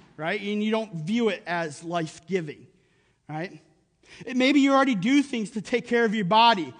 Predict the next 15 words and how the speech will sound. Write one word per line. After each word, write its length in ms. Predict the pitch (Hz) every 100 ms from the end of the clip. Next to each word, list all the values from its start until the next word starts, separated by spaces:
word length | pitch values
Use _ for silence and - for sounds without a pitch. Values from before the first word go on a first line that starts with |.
| _ _ -
You're 100 | 196
working 280 | 254 240 233
out, 260 | 226 160
you're 120 | 202
eating 240 | 226 254 190
healthy, 380 | 202 247 233 185
but 200 | 220 196
you 100 | 220
never 360 | 240 247 247 - - -
labeled 560 | 208 240 285 277 202
them 220 | 190 185 220
as 160 | 214
self-care, 720 | - 247 214 - - 262 202
life-giving, 800 | 190 226 220 - 180 254 202 175 - - 165
worship 720 | 180 247 269 - 190 -